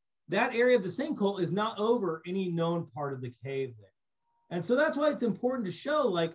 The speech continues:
oh, even though it's, it's right there, and if you looked at just a plan view, you might think, "Oh, wow, that's right on top of the cave." Well, that part of the cave is, you know, a hundred eighty feet lower. So it, it may be a different part of the cave. It may be a different cave entirely.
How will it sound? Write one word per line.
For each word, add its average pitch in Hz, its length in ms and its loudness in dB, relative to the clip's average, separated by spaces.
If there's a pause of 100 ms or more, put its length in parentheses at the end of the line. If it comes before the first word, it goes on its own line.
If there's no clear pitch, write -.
oh, 165 460 0 (420)
even 233 240 2
though 247 260 6
it's, 196 220 0
it's 165 220 -6
right 226 260 0
there, 247 260 2
and 190 140 -4
if 185 220 -6
you 190 80 -6
looked 202 180 0
at 143 140 -4
just 202 160 -4
a 143 60 -2
plan 302 400 -4
view, 151 360 -2 (380)
you 170 140 0
might 208 320 2
think, 202 240 2
"Oh, 269 200 2
wow, 247 260 2
that's 180 240 -4
right 180 340 -8
on 214 160 -2
top 208 360 -6
of 151 80 -8
the 156 180 -12
cave." 220 340 0
Well, 190 300 0
that 202 280 -4
part 196 200 -4
of 147 80 -8
the 139 80 -6
cave 170 380 -4
is, 123 260 -6 (240)
you 151 80 -8
know, 139 80 -4
a 120 40 -4
hundred 170 340 -2
eighty 139 300 -8
feet 127 260 -12
lower. 123 400 -8 (500)
So 156 460 0
it, 156 260 -10
it 160 220 -8
may 165 180 0
be 170 320 0
a 131 80 -10
different 156 400 -6
part 202 220 -2
of 185 60 -4
the 185 80 -4
cave. 196 420 -2
It 135 100 -12
may 156 140 -8
be 151 180 -10
a 139 40 -6
different 160 360 -12
cave 156 180 -6
entirely. 151 560 -10